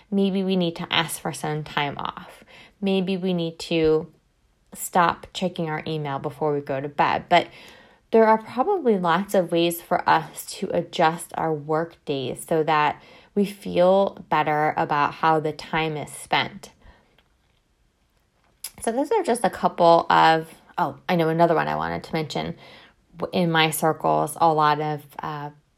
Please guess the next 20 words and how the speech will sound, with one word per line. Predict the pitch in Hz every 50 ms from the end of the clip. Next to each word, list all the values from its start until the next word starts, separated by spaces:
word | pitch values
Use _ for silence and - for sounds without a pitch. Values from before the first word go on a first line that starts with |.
| _ _ _ _ _ _ _ _ _ _ _ _ _ _ _ _ -
moms | 175 170 170 165 156 147 147 147 143 143 143 143 151 156 160 - - - - _ _ _ - - - - - - _ _ -
are, | 175 170 165 156 156 156 151 151 151 151 151 151 160 165 165 _ _ _ _ _ _ _ _ _ _ _ _ -
I | 175 -
think, | - 170 156 -
feel | - - 185 170 170 165
at | 170 165
the | 160 160
mercy | 156 156 151 151 151 151 151 - 156 151
of | 147 143
their | 151 139 135
children's | 135 - - 160 156 - 147 147 139 -
activities. | 120 - 139 - - - - - 147 127 - - - - - - - - - - - - - - - - - - - - - _ _ -
And | 208 202 202 214
this | 247 247 -
is | 254 254 240 -
one | 196 185 175 170 170 170 170 170 170 170 170 -
that, | 160 156 156 156 - - -
um, | 156 151 147 147 151 151 151 151 151 - - -
I | - 208 202
see, | 202 - - 190 180 160 156 151 156 156